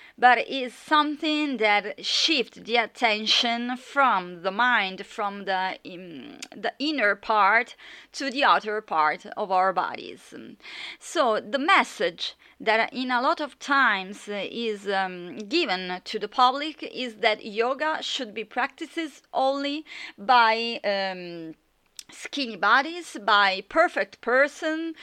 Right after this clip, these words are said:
by, um, models. Uh, and I'm saying that, uh, as a person that has not, uh, weight problems.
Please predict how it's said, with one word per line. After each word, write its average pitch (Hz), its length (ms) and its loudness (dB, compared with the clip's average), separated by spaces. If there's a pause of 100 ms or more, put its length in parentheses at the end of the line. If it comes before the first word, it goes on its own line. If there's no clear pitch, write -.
(300)
by, 208 920 4
um, 175 800 2 (920)
models. 202 720 2
Uh, 185 140 0 (380)
and 190 920 -2
I'm 285 280 6
saying 320 600 -2
that, 302 380 2
uh, 320 260 0
as 247 200 2
a 247 80 0
person 294 640 -2
that 214 140 2
has 240 360 -4
not, 233 420 0
uh, 240 200 -2 (100)
weight 202 320 -4
problems. 185 680 2